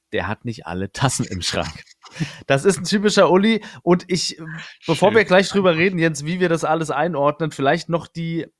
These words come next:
Speaker 1: Antwort dann von Matthäus, denn der hat wiederum gekontert und hat gesagt, Hoeneß sei womöglich, was den Transfermarkt betrifft, nicht mehr auf dem Stand und er lebe in seiner eigenen Welt.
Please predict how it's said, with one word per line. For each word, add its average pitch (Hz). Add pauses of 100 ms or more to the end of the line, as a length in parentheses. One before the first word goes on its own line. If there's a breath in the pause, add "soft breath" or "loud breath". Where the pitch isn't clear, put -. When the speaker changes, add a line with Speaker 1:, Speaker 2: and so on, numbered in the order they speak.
(100)
Speaker 1:
Antwort 165
dann 151
von 156
Matthäus, 151
denn 147
der 147
hat 143
wiederum 147
gekontert 107 (420 loud breath)
und 120
hat 151
gesagt, 120 (220 soft breath)
Hoeneß 160
sei 139
womöglich, 139
was 131
den 135
Transfermarkt 131
betrifft, -
nicht 139
mehr 123
auf 123
dem 104
Stand 170
und 147
er 120
lebe 135
in 123
seiner 117
eigenen 110
Welt. 151